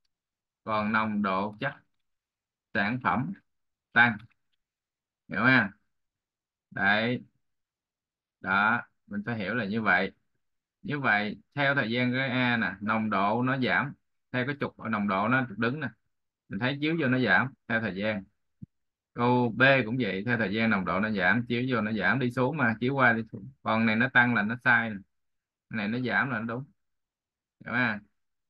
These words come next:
Tức là chúng ta sẽ suy ra đáp án C là sai vì theo thời gian nồng độ chất tham gia tăng mâu thuẫn. Nha, tức là trái với giả thuyết,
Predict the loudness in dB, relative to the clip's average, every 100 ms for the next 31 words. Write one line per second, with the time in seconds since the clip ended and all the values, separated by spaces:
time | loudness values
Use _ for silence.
0 | _ _ -8 -6 0 4 4 2 -2 -8
1 | -10 -2 0 0 -2 -12 -8 -8 -4 -2
2 | -2 -4 -12 _ _ _ _ _ -6 -4
3 | -4 -4 -4 -2 -4 0 2 4 0 -4
4 | -4 -4 -4 -4 -2 -2 -2 -2 0 0
5 | -2 -10 _ _ _ _ _ _ _ _
6 | _ _ _ _ _ 0 2 2 0 0
7 | 0 -2 -4 -4 _ _ _ _ 2 4
8 | 4 2 -2 0 0 2 2 2 -4 _
9 | _ _ _ _ _ 0 0 0 -4 -4
10 | -8 -12 _ _ _ _ _ _ _ _
11 | _ _ _ 0 2 0 -4 _ -2 4
12 | 4 4 -2 _ _ _ _ _ _ _
13 | _ _ 2 4 2 -2 -4 -4 -6 -4
14 | -6